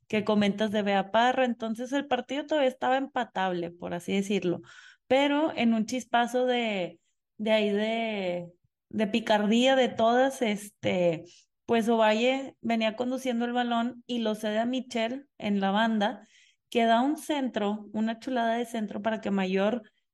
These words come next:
entre al área y remate haciendo un golazo que, sí, o sea, golazo de, de Mayor, pero yo quiero resaltar a Michelle, lo que ya dice esto que digo, independientemente de que yo sea mi gallo y creo que está para grandes cosas en Tigres,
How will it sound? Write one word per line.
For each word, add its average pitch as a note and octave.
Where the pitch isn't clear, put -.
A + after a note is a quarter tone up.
entre A#3+
al C4+
área C4
y A3
remate G#3+
haciendo G#3+
un C#4
golazo C4+
que, G3+
sí, C4+
o A3+
sea, A3
golazo G#3+
de, C4+
de A3
Mayor, A3
pero B3+
yo G#3+
quiero A#3
resaltar A#3+
a A3+
Michelle, A3
lo G#3+
que A3
ya G#3
dice A#3
esto G#3
que G3+
digo, A3
independientemente B3
de D4+
que A#3+
yo A3+
sea A3+
mi B3
gallo A3+
y G3+
creo G#3
que A3+
está A3
para A3+
grandes G#3
cosas G#3+
en G3+
Tigres, G#3+